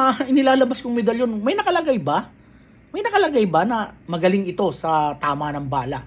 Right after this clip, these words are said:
Hindi to tinatablan. May nakalagay, may nakita ba kayong pinost ko na ganun? Wala. Kasi, mga kapanalig, yung magagaling sa bala, kung ako yun, itatago ko na lang. Hindi ko talaga bebenta yun.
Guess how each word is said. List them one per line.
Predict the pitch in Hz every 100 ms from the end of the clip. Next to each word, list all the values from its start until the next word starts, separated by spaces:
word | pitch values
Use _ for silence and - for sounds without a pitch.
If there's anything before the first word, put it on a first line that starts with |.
| - - - - - -
Hindi | 151 175
to | 180
tinatablan. | 180 170 165 156 139 147 117
May | 120 214
nakalagay, | 269 277 302
may | 220 254
nakita | 359 381 339
ba | 269
kayong | 226
pinost | 214 190 180
ko | 165
na | 123
ganun? | 85 - - - - - - -
Wala. | 127 120 127 135 - - - - - - - - -
Kasi, | - 277 285 240
mga | 226 226 226
kapanalig, | 233 220 190 156 143
yung | 269 311
magagaling | 247 233 240 269
sa | 285
bala, | 214 180 139 139
kung | 214 240
ako | 247
yun, | 214 156
itatago | 233 392 403 415 381 349
ko | 349
na | 320 233
lang. | 247
Hindi | - -
ko | -
talaga | 233 226
bebenta | 214 190 190 -
yun. | - 73